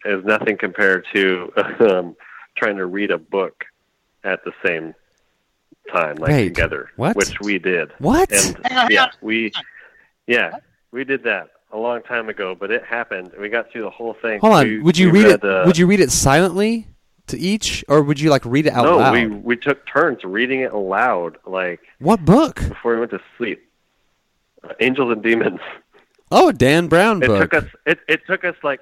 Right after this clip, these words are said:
Speaker 1: fifteen years.
Speaker 2: <laughs> You
Speaker 1: It
Speaker 2: just
Speaker 1: took
Speaker 2: finished.
Speaker 1: so long.
Speaker 3: I have
Speaker 1: But we
Speaker 3: never
Speaker 1: did it.
Speaker 3: heard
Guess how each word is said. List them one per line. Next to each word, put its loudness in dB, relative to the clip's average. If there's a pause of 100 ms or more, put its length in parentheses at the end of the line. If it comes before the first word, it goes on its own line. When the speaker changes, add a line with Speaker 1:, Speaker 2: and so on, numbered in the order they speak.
(120)
Speaker 1:
fifteen -10
years. -8
Speaker 2:
<laughs> -6 (1200)
You 4 (960)
Speaker 1:
It 0
Speaker 2:
just 4
Speaker 1:
took -8
Speaker 2:
finished. 4
Speaker 1:
so -2
long. -12 (680)
Speaker 3:
I 6
have 4
Speaker 1:
But 0
we 0
Speaker 3:
never 2
Speaker 1:
did -2
it. -6
Speaker 3:
heard -10